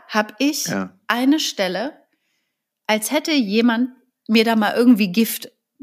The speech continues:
Speaker 1: draufgetan oder so. Da ist eine Stelle, da
Speaker 2: <laughs>
Speaker 1: wachsen mehrere graue Haare raus.
Speaker 2: Ja.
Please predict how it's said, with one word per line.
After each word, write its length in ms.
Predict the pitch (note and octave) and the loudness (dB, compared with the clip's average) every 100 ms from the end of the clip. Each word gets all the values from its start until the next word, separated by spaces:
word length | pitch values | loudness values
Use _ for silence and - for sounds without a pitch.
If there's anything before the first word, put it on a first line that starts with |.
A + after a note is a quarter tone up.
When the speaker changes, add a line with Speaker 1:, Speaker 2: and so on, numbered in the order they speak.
| C#4+ | -10
Speaker 1:
draufgetan 800 | F3+ D3+ F3 - F#3+ - F3 F#3 | -4 0 0 0 -8 -4 -2 -2
oder 220 | F#3 F3 | -4 -6
so. 100 | D3+ | -6
Da 120 | F3 D#3 | -4 -4
ist 140 | G#3+ - | -4 -4
eine 280 | G3 A#3+ D#4 | 2 4 4
Stelle, 500 | - F#3+ F#3 G3 G#3+ | 2 0 0 -4 -4
da 200 | F3 F3 | -4 -2
Speaker 2:
<laughs> 0 | |
Speaker 1:
wachsen 500 | G3 G3+ - D#4 E4+ _ _ | -4 -4 -4 -4 -6 _ _
mehrere 1040 | - G3+ A3 B3 A#3+ G#3 F3+ E3+ F3 C4+ _ | -4 6 8 8 6 4 -4 -2 -2 -4 _
graue 380 | - G3+ G#3 A#3 | -8 -6 -4 -4
Haare 340 | D#4 C#4 G#3+ - | -6 -4 -4 -4
raus. 340 | - G#3 - - - - - - | -6 -6 -10 -16 -20 -20 -20 -14
Speaker 2:
Ja. 340 | - F2 E2+ | -8 -6 -8